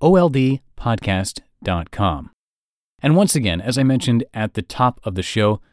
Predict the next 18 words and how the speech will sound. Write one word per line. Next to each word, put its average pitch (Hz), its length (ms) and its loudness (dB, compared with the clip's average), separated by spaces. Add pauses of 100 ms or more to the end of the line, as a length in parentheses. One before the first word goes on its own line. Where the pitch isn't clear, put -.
(180)
you 156 80 -8
can 247 120 0
get 226 100 0
a 156 60 2
really, 139 500 2
really 123 320 4
good 123 140 2
idea 104 360 2
of 90 120 -2
how 120 160 -2
much 117 200 0
money 113 280 0
you're 104 260 -2
saving 117 400 0
or 92 100 -2
losing 95 400 -2
every 95 200 -4
month 98 260 0